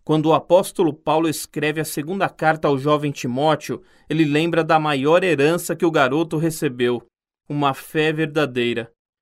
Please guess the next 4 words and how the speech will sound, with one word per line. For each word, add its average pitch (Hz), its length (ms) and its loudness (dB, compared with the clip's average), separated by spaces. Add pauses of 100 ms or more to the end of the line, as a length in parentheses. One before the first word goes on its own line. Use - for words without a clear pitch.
(140)
capital 156 640 2
de 160 160 -2
preço 160 500 0
inestimável 151 1000 0